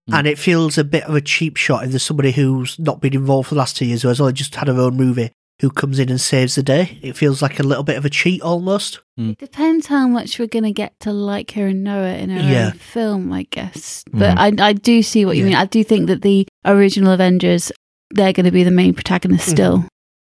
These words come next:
Speaker 3: And it's gonna be them that have the most influence.
Speaker 1: I think it was quite clear the fact that they deliberately,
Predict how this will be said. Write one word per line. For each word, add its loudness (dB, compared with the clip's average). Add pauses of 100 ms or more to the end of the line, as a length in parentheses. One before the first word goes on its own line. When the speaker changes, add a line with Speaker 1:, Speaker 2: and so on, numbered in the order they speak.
(380)
Speaker 3:
And 6
it's 0
gonna 4
be 4
them 4
that 2
have 2
the 0
most 2
influence. -4
Speaker 1:
I 0
think 0
it 0
was 0
quite -2
clear 0
the -4
fact -4
that -6
they 0
deliberately, -2